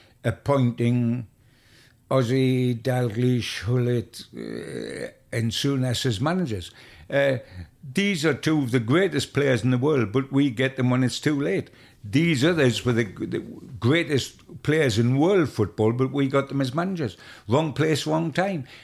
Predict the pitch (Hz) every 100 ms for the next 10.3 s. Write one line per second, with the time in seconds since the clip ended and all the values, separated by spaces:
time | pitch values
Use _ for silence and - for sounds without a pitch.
0 | - 127 - 143 - - 160 156 160 170
1 | - 127 - 127 131 107 - - 156 190
2 | 165 127 - 127 123 123 113 143 147 147
3 | 135 131 123 - _ - 107 107 110 104
4 | - - 131 - - - 120 113 110 113
5 | 117 113 123 107 - - 107 107 98 90
6 | 117 123 98 87 - - - 101 98 -
7 | 143 135 113 - - - - - 113 113
8 | 120 117 107 104 - 135 117 101 101 -
9 | - 190 185 107 104 101 - 104 85 -
10 | 117 98 -